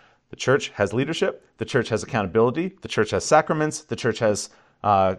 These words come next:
um, church discipline. The church has functions. It has offices. It has purposes. How many of us, when we hang out with our friends, are carrying out church discipline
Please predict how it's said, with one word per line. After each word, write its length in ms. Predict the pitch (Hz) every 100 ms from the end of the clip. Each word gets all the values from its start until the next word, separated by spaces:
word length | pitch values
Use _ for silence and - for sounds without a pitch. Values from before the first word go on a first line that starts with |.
| - 101
um, 540 | 92 90 87 85 87 -
church 220 | 110 -
discipline. 480 | 147 139 131 143 127
The 80 |
church 320 | - 165 165 -
has 560 | 139 131 117 107 - _ _ _
functions. 1040 | _ - - 156 170 - 107 78 71 - -
It 80 | 107
has 200 | 110 104 -
offices. 560 | 143 135 131 135 123
It 80 | 117
has 160 | 110 -
purposes. 680 | 165 143 - - - - - _ _ _ _ _ _ _ _ _ _ _ _ _ -
How 100 | 113
many 180 | 139 139
of 120 | 120
us, 120 | 127
when 120 | 131 117
we 80 |
hang 160 | 110 123
out 120 | 117
with 120 | 107
our 80 | 107
friends, 440 | - 139 101 98 107
are 140 | 98
carrying 400 | - - 107 107
out 140 | 98
church 260 | - 113 -
discipline 600 | 110 - - 92 82 85